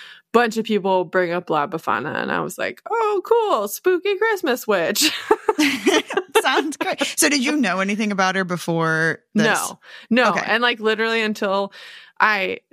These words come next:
Speaker 1: typed it in here, like, the other day and s-, found one source and pasted it in here, that was, like, the first that I had really read into at all. <laughs>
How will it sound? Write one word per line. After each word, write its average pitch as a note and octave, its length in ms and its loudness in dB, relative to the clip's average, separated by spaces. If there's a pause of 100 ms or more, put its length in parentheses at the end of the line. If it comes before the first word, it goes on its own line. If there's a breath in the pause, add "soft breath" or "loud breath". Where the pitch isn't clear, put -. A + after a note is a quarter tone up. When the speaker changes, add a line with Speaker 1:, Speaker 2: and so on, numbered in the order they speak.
(220)
Speaker 1:
typed G3 440 0
it G3 100 2
in F#3+ 260 0
here, F3 640 -2 (1000)
like, F#3 220 2
the F3+ 160 2
other F3 240 0
day F3 540 0
and F3+ 260 -2
s-, - 200 -8 (140)
found F#3 380 0
one F3+ 380 0
source E3+ 440 -2
and F#3+ 100 0
pasted F#3+ 400 0
it G#3 100 2
in A3 100 -2
here, A#3 200 0
that D3+ 160 0
was, F3+ 120 -2
like, F3+ 140 -2
the F#3 100 0
first - 560 -2
that F3 180 4
I D#3+ 140 0
had F3 340 -4
really F3 300 2
read D#3+ 240 0
into D#3+ 500 -2
at D3+ 200 0
all. - 280 -2 (140)
<laughs> - 80 2